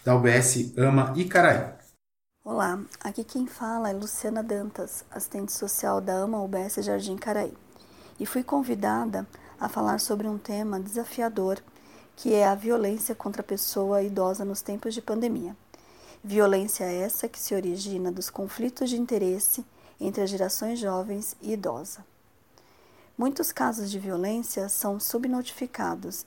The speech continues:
Speaker 2: impedindo de se ter uma proporção maior dos ocorridos. Muitas das vezes, o idoso tem medo de falar ou sente vergonha e humilhação.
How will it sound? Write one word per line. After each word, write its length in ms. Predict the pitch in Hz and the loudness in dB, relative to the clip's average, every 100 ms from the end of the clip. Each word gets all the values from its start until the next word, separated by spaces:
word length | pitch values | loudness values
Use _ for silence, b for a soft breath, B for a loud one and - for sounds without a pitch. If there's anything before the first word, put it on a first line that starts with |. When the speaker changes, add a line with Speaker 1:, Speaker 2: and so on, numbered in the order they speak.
| - | -10
Speaker 2:
impedindo 800 | 226 - 202 190 226 240 208 202 b b b | -8 -6 -4 -2 2 2 0 -6 b b b
de 100 | 233 | -6
se 160 | 208 240 | -2 -2
ter 300 | - 233 247 | 0 2 2
uma 160 | 240 214 | 2 0
proporção 800 | - 196 - 196 - 202 196 | -2 -4 -4 -2 0 2 2
maior 500 | 196 214 208 190 196 - b b - | 2 2 2 0 -2 -8 b b -10
dos 200 | 208 214 | -6 -4
ocorridos. 520 | 214 233 208 - - - - b b b - | -2 -2 -2 -6 -10 -20 -20 b b b -2
Muitas 360 | 214 262 247 | 2 2 0
das 260 | 190 180 202 | -2 -2 -2
vezes, 640 | 202 208 196 208 - - b b b - | 0 0 -2 -6 -4 -6 b b b -4
o 120 | 202 | -2
idoso 560 | 185 196 214 208 208 | 0 2 2 2 -2
tem 180 | 185 214 | -6 -4
medo 320 | 214 220 233 | -2 0 0
de 140 | 214 214 | -2 -4
falar 600 | - 190 175 180 202 240 - | -2 -2 0 -2 -4 -10 -2
ou 220 | 214 233 | 0 2
sente 400 | - 208 190 180 | 0 0 -2 -2
vergonha 720 | 185 185 208 180 180 202 240 - | 0 -2 -2 -2 -2 -4 -8 -8
e 120 | 214 | -4
humilhação. 680 | 220 226 226 269 - - | 0 0 0 2 2 0